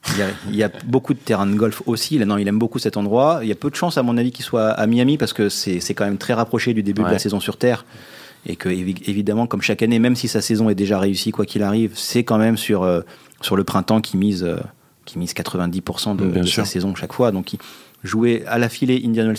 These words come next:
Speaker 1: et Miami, ce, c'est pas, ce sera sans doute pas son, son op-, son option de cette année et ce sera sans doute plus jamais son option d'ailleurs, euh, par rapport à ses, à ses problématiques physiques. Mais, euh, mais qui rejoue avant la terre battue, c'est, c'est quasiment certain, ouais.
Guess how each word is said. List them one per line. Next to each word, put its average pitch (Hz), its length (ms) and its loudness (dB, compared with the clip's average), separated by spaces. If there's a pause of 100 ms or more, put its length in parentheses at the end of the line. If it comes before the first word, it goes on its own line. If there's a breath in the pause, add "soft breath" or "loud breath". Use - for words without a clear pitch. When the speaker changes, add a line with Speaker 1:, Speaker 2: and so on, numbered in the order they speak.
Speaker 1:
et 110 40 0
Miami, 110 320 4
ce, - 200 -4
c'est - 420 -6
pas, 107 220 2
ce 104 100 -2
sera - 320 -2 (120)
sans 120 180 0
doute 117 160 0
pas 139 180 4
son, 110 480 0
son 113 180 2
op-, 110 140 0 (220)
son 110 160 0
option 120 260 0
de 107 120 2
cette - 180 -2
année 113 220 4
et 113 60 2
ce 101 100 -8
sera - 200 -4 (120)
sans 104 140 -6
doute 107 120 -2
plus 110 140 -4
jamais 110 220 2
son 104 180 0
option 104 260 -2
d'ailleurs, 104 320 2 (560 loud breath)
euh, 90 140 -6
par 87 160 0
rapport 95 240 2
à 87 60 -2
ses, 90 460 -4
à - 40 -10
ses - 120 -8
problématiques 87 520 -6
physiques. 107 420 -6 (600 loud breath)
Mais, 90 180 -4
euh, 80 340 -8
mais 92 120 -6
qui - 160 -2
rejoue 113 320 2
avant 117 160 2
la 107 100 4
terre 98 140 0
battue, 101 240 -2
c'est, 92 260 -2
c'est 85 140 -4
quasiment 95 320 -4
certain, 92 240 -8
ouais. 85 60 -10